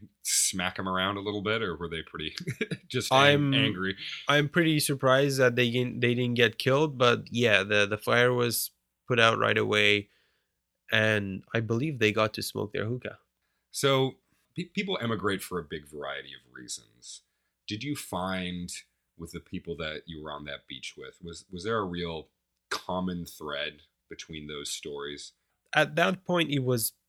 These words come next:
Speaker 2: it was very early to know stories of people, why they're there, what's the reason behind this crazy idea of s-, this journey. But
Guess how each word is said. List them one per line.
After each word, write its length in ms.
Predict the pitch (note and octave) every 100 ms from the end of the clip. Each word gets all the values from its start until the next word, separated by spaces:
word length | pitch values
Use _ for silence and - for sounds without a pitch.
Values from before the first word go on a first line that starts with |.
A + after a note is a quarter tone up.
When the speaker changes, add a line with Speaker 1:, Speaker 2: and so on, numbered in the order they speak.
| _ _ -
Speaker 2:
it 100 | B2
was 320 | B2+ A#2 -
very 600 | A#2 A2 A#2 A#2+ A#2+ A#2
early 540 | A#2 A2 G#2 G2+ F#2+ - _ _ _
to 160 | - G#2+
know 460 | G#2+ G#2 G2+ F#2 F2+
stories 480 | - G2 F#2+ F#2+ G2
of 180 | F#2+
people, 600 | - G2 - F#2+ F#2+ F#2+ G2+
why 320 | G2 F2+ F#2
they're 240 | G2+ G2+
there, 340 | G2 F2+ E2+ - _ _ _ -
what's 300 | G2+ G2 -
the 120 | G2+
reason 460 | G2 F#2+ G2 G2
behind 600 | F#2 G2+ G2+ G2+ F#2+ F#2+ -
this 480 | - G2 - - - - _ _
crazy 920 | - - G#2+ G#2 G2 F#2 F#2 F2+ E2+ - _ _ _ -
idea 380 | G2 F#2 F2+ F2+
of 580 | F2 F2+ - - G2+ F#2+
s-, 560 | - - - - - - _ -
this 180 | F#2
journey. 480 | - F2+ F2+ F2+ A2 _ _ _ _ _ _ -
But 220 | G2